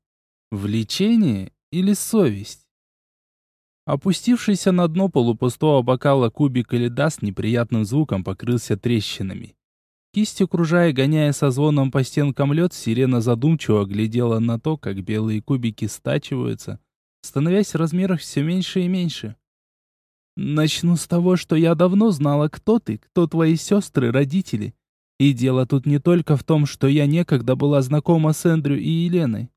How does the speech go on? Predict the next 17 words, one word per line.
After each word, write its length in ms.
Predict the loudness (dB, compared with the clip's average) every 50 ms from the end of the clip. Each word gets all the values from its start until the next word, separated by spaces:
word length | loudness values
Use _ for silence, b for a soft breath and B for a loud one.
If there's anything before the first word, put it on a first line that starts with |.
| _ _ _ _ _ _ _
Прекратив 580 | -8 -6 -6 -4 -4 -4 -4 -4 -4 -4 -6 -6
свои 260 | -4 -2 0 0 0
манипуляции 840 | 0 0 -2 -2 -4 -4 -4 -2 -2 0 -2 -2 -2 -4 -4 -4
со 180 | -4 -2 -4 -4
льдом 300 | -4 -2 -4 -4 -4 -4
и 140 | -4 -4 -4
залпом 440 | -2 -2 -2 -2 -2 -2 -4 -4 -2
выпив 380 | -2 -2 -2 -4 -6 -4 -4
остаток 420 | -4 -4 -4 -4 -6 -6 -6 -10 -8
содержимого, 800 | -6 -6 -4 -4 -4 -4 -2 -2 -2 -2 -2 -4 -6 -8 -14 -20 _ _ _ _ _ _ _ -10
и, 200 | -8 -6 -6 -4
взглянув 640 | -6 -6 -6 -6 -4 -2 -2 0 0 -2 -4 -4 -8 _
прямо 340 | -4 -2 -2 0 0 -2 -2
мне 240 | -2 -2 -2 -2 -2
в 80 | -4
глаза, 400 | -2 -2 -2 0 0 0 0 0
произнесла: 800 | 0 0 0 2 0 0 0 -2 -2 -2 0 0 0 0 -2 -4